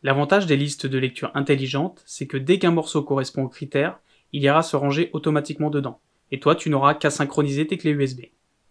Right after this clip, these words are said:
Si tu veux plus d'informations sur Recordbox mais également sur tout le matériel Pioneer,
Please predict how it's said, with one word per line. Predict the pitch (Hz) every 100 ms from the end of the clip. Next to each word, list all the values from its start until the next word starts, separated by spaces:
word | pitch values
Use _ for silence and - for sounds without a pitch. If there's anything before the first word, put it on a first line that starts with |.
| _ _ _ _
Si | -
tu | 143 151
veux | 156
plus | 208 208
d'informations | 196 190 170 170 185
sur | 170 139
Recordbox | 147 165 156 147 139 143
mais | 135
également | 135 143 143
sur | - -
tout | 165
le | 151
matériel | 143 143 139 123
Pioneer, | - 165 156 160